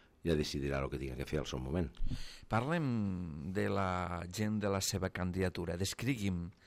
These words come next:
Speaker 2: la llista de la gent que
Speaker 1: Un perfil,
Speaker 2: l'acompanya.
Speaker 1: no? Un
Speaker 2: Sí.
Speaker 1: perfil? Perfil de la nostra candidatura. Pues, bueno, un perfil, jo diria que no és ni tècnica ni política, no? El perfil és d'una personalitat pròpia, pel que he dit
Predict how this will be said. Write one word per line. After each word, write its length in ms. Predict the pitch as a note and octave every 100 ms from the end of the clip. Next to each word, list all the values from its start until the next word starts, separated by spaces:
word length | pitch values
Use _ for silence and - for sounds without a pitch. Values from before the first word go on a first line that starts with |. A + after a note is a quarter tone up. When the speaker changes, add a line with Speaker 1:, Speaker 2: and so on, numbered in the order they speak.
| - - - -
Speaker 2:
la 160 | G#2+
llista 880 | G#2 G#2 F#2+ - G2 F#2 F2+ F2 E2+
de 80 | F#2+
la 140 | G2 G2
gent 220 | F#2+ F2+
que 80 | F2+
Speaker 1:
Un 80 | F#2
perfil, 300 | G2 - A2
Speaker 2:
l'acompanya. 180 | E2 F#2 D#3+
Speaker 1:
no? 60 | F#3+
Un 80 |
Speaker 2:
Sí. 140 | C#3+ -
Speaker 1:
perfil? 300 | F2 D#3 A3+ - - - -
Perfil 300 | - F2 A#2+ G#2+
de 80 |
la 60 | F#2+
nostra 220 | G2 G2
candidatura. 320 | G2 G#2 G2+ C#2+
Pues, 120 | E2+
bueno, 160 | E2+ C2+
un 60 | D2
perfil, 300 | F2+ C3+ D#3 D#3+ - - - -
jo 120 | A2+
diria 160 | A#2+ C3+
que 120 | C3+ A2+
no 60 |
és 120 | G2+ F2
ni 160 | G#2+ G#2+
tècnica 460 | B2+ D3 D#3 F#3 A3 - -
ni 140 | G#2
política, 480 | - F2+ E2 - - - - - -
no? 80 | C#3+
El 40 | -
perfil 320 | - G#2 G#2
és 240 | B2+ - - - - - - - - -
d'una 180 | G2 F#2+
personalitat 540 | G2 D#2+ F2+ F2 F2 -
pròpia, 380 | B2+ - F3 F#3
pel 140 | F2
que 60 | D#2+
he 80 |
dit 120 | E2+